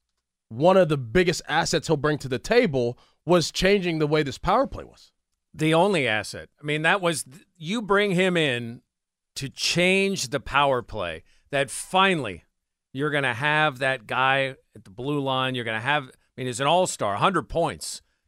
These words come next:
Speaker 2: You know he's gonna be a liability at times defensively 'cause he takes chances, and he's not the biggest hitter in the world. But, man, on the power play, this guy put these all-stars together,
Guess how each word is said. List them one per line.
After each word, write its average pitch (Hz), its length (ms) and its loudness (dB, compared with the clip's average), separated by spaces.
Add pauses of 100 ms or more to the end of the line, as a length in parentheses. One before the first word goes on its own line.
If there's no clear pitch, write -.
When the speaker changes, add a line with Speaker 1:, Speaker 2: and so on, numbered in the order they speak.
(100)
Speaker 2:
You 151 80 -2
know 190 160 4
he's 180 120 0
gonna 156 180 0
be 139 120 -2
a 143 60 2
liability 131 600 0
at 107 100 -6
times 120 300 -4
defensively 110 540 -8
'cause 107 180 -14
he 110 80 -14
takes 113 240 -10
chances, 113 640 -8 (480)
and 120 80 -8
he's 127 140 -6
not 131 180 -2
the 123 60 -12
biggest 113 360 -8
hitter 120 320 -2
in 95 80 -8
the 98 60 -8
world. 87 360 -10 (840)
But, 123 320 2
man, 131 340 0
on 110 140 -4
the 107 80 -8
power 151 360 0
play, 143 280 -2
this 131 260 -6
guy 131 240 0
put 180 300 -6
these 147 240 -4
all-stars 143 580 0
together, 117 600 -4